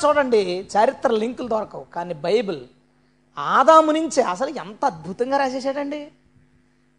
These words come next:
ఆదాము నుంచి యోసేపు వరకు, అంటే క్రీస్తు పూర్వం నాలుగు వేల నుంచి క్రీస్తు శకం మొదటి సంవత్సరం వరకు మొత్తం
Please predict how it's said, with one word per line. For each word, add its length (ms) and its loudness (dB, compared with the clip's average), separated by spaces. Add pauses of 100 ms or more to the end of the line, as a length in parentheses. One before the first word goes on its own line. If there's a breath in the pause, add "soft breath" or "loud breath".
(120)
ఆదాము 640 8
నుంచి 680 -4 (100)
యోసేపు 720 10
వరకు, 380 0
అంటే 200 0
క్రీస్తు 640 -4
పూర్వం 640 6 (260 loud breath)
నాలుగు 520 6
వేల 220 8
నుంచి 300 -4
క్రీస్తు 340 0
శకం 200 2
మొదటి 380 0
సంవత్సరం 420 -2
వరకు 460 2 (240 loud breath)
మొత్తం 640 0